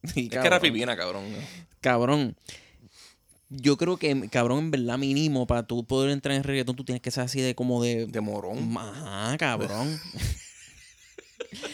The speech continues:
Speaker 1: Porque podías, simplemente el significado era Masterpiece, porque esto es una obra maestra,
Speaker 2: Claro,
Speaker 1: ya.
Speaker 2: porque todos
Speaker 1: Y en
Speaker 2: son
Speaker 1: verdad,
Speaker 2: palos, porque todos van a ser
Speaker 1: en verdad,
Speaker 2: palos.
Speaker 1: el álbum es un clásico, pa-, en el reggaetón
Speaker 2: Ese
Speaker 1: ese
Speaker 2: que tiene
Speaker 1: álbum es un
Speaker 2: Down.
Speaker 1: clásico. Ajá.
Speaker 2: Eso es un,
Speaker 1: Eso
Speaker 2: eso
Speaker 1: es
Speaker 2: es
Speaker 1: un
Speaker 2: un
Speaker 1: clásico.
Speaker 2: pel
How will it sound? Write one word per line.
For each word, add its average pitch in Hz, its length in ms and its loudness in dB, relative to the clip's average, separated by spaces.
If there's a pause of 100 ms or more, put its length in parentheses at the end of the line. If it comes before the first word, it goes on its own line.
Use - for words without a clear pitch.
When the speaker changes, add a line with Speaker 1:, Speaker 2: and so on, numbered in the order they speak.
(220)
Speaker 1:
Porque 151 220 8
podías, 143 420 6
simplemente 185 540 2
el 185 40 2
significado 143 640 4
era 170 140 4
Masterpiece, 156 640 0
porque - 220 2
esto - 220 -6
es 147 120 2
una 156 300 0
obra 143 260 2
maestra, 117 380 0
Speaker 2:
Claro, 117 200 2
Speaker 1:
ya. 123 100 4
Speaker 2:
porque 127 100 4
todos 131 120 8
Speaker 1:
Y 143 40 8
en 143 40 6
Speaker 2:
son 135 80 8
Speaker 1:
verdad, 135 160 10
Speaker 2:
palos, 160 220 8
porque 117 160 2
todos 131 180 6
van 147 140 6
a 143 40 2
ser 143 120 0
Speaker 1:
en 143 80 2
verdad, 139 140 6
Speaker 2:
palos. 135 80 6
Speaker 1:
el 135 60 6
álbum 165 260 4
es 180 60 2
un 185 120 0
clásico, 127 440 0
pa-, 110 280 -4
en 120 120 -2
el 120 60 0
reggaetón 117 360 -2
Speaker 2:
Ese 156 100 2
Speaker 1:
ese 147 60 2
Speaker 2:
que 156 60 8
tiene 165 160 8
Speaker 1:
álbum 165 100 10
es 147 40 8
un 120 60 4
Speaker 2:
Down. - 20 0
Speaker 1:
clásico. 123 440 0
Ajá. 117 440 -2
Speaker 2:
Eso 113 160 -6
es 120 60 -2
un, - 20 -4
Speaker 1:
Eso - 160 -6
Speaker 2:
eso - 0 -
Speaker 1:
es 117 80 -2
Speaker 2:
es - 60 -4
Speaker 1:
un 147 120 2
Speaker 2:
un 135 60 -2
Speaker 1:
clásico. 127 240 4
Speaker 2:
pel 113 80 -2